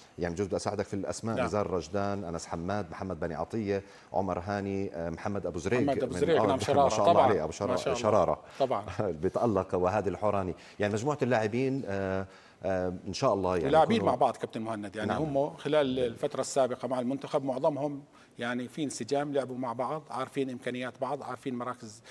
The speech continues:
Speaker 2: بعض. فأنا بعتقد إنه المنتخب جاهز، جاهز. إن شاء الله التوفيق بيكون حليفه في مباراة اليوم. الجالية الأردنية أيضا حاضرة لدعم المنتخب في الكويت،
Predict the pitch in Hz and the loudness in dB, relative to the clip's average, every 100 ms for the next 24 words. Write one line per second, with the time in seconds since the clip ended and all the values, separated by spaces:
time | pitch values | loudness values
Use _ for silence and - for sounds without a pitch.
0 | - _ - 117 151 156 156 156 160 - | -20 _ -4 -2 0 -2 -4 -2 -2 -2
1 | 147 147 147 143 160 165 - 147 123 117 | -6 -4 -4 -4 -4 -4 0 -2 -2 -4
2 | 156 131 - - - - - - _ - | 2 2 0 -14 -16 -20 -20 -20 _ -6
3 | 123 151 151 165 135 156 139 139 - 123 | 2 4 4 -2 -4 2 4 4 2 0
4 | 143 135 131 123 - 131 135 123 104 131 | -2 -2 -6 -6 -4 -4 -4 -4 -6 -4
5 | 127 123 120 117 147 139 117 120 143 135 | -2 -2 -4 -2 -2 -2 -12 0 2 4
6 | 123 120 120 127 127 123 127 120 - 127 | 2 -4 -4 -2 -2 -4 -6 -6 -4 -4
7 | 117 117 113 - - 123 131 120 123 135 | -4 -8 -10 -16 -6 0 0 0 -4 -8
8 | 117 110 - - 131 147 | -8 -10 -10 -4 -2 -2